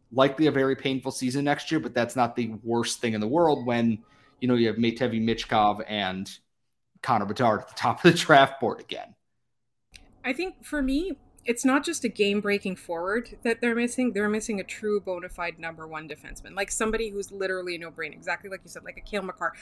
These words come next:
Speaker 2: like, somebody that you look at and you're like, This guy is going to constantly be in the conversation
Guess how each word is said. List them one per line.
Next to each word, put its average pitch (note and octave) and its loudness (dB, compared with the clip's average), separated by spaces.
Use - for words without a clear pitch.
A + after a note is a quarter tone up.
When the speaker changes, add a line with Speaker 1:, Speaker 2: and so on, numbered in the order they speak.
Speaker 2:
like, B3 2
somebody D4 8
that C#4+ 2
you A3+ 4
look G#3+ 4
at A#3+ 8
and G#3 -2
you're G#3 4
like, G3+ 4
This A3 8
guy G#3 6
is F#3+ -2
going G3 4
to - -8
constantly B3 -2
be G#3 -6
in F3+ -12
the E3+ -14
conversation G#3 0